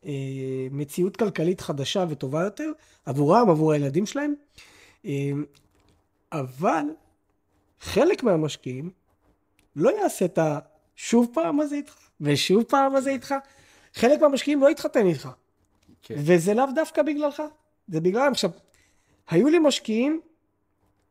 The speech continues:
Speaker 1: אנחנו תמיד מתגאים בזה שכל המשקיעים שלנו משקיעים איתנו בחזרה, אבל יש משקיעים שלא חוזרים איתנו מיידית ל-reinvest, אבל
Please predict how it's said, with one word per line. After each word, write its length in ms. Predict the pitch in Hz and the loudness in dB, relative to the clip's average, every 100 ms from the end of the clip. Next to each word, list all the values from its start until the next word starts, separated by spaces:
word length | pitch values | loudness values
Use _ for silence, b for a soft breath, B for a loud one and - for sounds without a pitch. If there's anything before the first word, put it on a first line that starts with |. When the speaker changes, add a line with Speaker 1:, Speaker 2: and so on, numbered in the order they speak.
| _ _ _ | _ _ _
Speaker 1:
אנחנו 160 | 160 156 | -8 -2
תמיד 240 | 185 220 | 2 4
מתגאים 360 | 233 190 196 226 | 2 2 2 2
בזה 180 | 185 208 | 0 0
שכל 680 | 185 165 156 _ - 214 | -2 -4 -4 _ -4 0
המשקיעים 360 | 220 208 - 208 | 0 -2 -4 -4
שלנו 280 | 202 196 190 | -2 0 0
משקיעים 360 | 165 - 175 | -2 -4 -2
איתנו 260 | 175 170 156 | -2 -2 -6
בחזרה, 400 | 143 143 143 165 233 _ b b b b b b b | -8 -8 -6 -6 -8 _ b b b b b b b
אבל 220 | 147 147 175 | 0 2 4
יש 180 | 262 | 2
משקיעים 580 | 302 311 - 233 311 302 _ _ _ _ _ _ _ - | 2 -2 -2 0 0 -2 _ _ _ _ _ _ _ -18
שלא 1040 | - 180 160 - _ _ _ - 165 247 | -8 -4 -4 -6 _ _ _ -4 2 2
חוזרים 400 | 262 320 302 294 | 2 -4 -2 -2
איתנו 340 | 247 240 208 | 0 0 2
מיידית 420 | 190 180 170 180 175 | 4 4 2 -2 -4
ל-reinvest, 800 | 156 147 139 131 139 - - _ _ _ _ _ _ _ _ _ | -4 -4 -6 -10 -14 -16 -20 _ _ _ _ _ _ _ _ _
אבל 520 | 160 143 143 151 156 | -6 -4 -2 0 -2